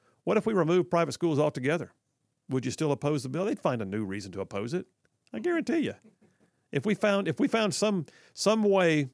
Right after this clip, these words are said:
for kids to take advantage of an open enrollment or a, another school choice opportunity,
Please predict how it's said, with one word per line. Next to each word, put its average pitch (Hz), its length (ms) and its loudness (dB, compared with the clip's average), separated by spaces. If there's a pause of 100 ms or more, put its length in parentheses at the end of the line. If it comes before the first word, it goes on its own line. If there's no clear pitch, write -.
(580)
for 160 140 -2
kids 185 380 2
to 156 80 -2
take 170 260 0
advantage 151 540 2
of 127 120 0
an 127 140 2
open 175 260 0
enrollment 156 560 2
or 120 220 0
a, 110 160 -2
another 143 300 -2
school 156 320 0
choice 156 360 0
opportunity, 139 680 -2